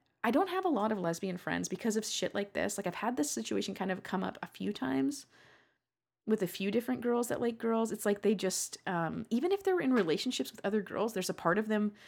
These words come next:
that wants to know that they can have your girlfriend too. I, I don't know why that is. I mean, I don't have,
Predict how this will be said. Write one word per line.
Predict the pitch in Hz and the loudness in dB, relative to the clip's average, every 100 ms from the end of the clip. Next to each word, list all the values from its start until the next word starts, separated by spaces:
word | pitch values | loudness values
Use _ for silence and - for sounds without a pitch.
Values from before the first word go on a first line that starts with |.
| - - | -12 0
that | 180 | 2
wants | 180 175 - | 4 2 2
to | 190 | 0
know | 170 | 2
that | 170 165 | 0 -2
they | |
can | 160 196 | -2 -2
have | 160 160 | -2 0
your | 165 | 0
girlfriend | 165 165 160 165 | 0 0 -2 -4
too. | - 147 220 254 _ _ - | -2 0 0 -4 _ _ -10
I, | - - | -6 2
I | 208 | 4
don't | 247 | 4
know | 269 | 4
why | 220 190 | 6 4
that | 165 | 4
is. | - - - | -2 -6 -6
I | 185 | -2
mean, | 190 | 0
I | 180 | 2
don't | 208 196 | 2 0
have, | 185 170 175 | -2 0 -2